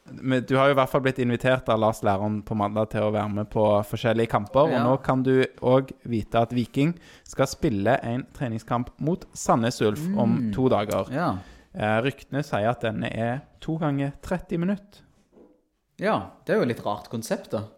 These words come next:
Speaker 1: Ja, så
Speaker 2: Er det i
Speaker 1: det
Speaker 2: Sandnes eller i Stavanger?
Speaker 1: Det er på Østerhus Arena.
Speaker 2: Å nei, da tør ikke jeg reise der.
Speaker 1: Nei, OK. Men, eh, det er i hvert fall ellevte juni, så går det an å se Viking i en treningskamp mot, eh, Sandnes Ulf.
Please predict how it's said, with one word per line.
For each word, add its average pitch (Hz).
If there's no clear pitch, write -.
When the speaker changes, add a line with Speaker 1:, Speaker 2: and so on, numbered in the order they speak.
Speaker 1:
Ja, 139
så 127
Speaker 2:
Er 131
det 139
i 165
Speaker 1:
det 170
Speaker 2:
Sandnes 160
eller 214
i 196
Stavanger? 131
Speaker 1:
Det 127
er 139
på -
Østerhus 117
Arena. 110
Speaker 2:
Å 113
nei, 104
da 107
tør 95
ikke -
jeg 113
reise 95
der. 87
Speaker 1:
Nei, 117
OK. 107
Men, 135
eh, 135
det 135
er 139
i 139
hvert 135
fall 131
ellevte 117
juni, 143
så 139
går 117
det 117
an 113
å 113
se 113
Viking 107
i 107
en 110
treningskamp 123
mot, 104
eh, 104
Sandnes 131
Ulf. 156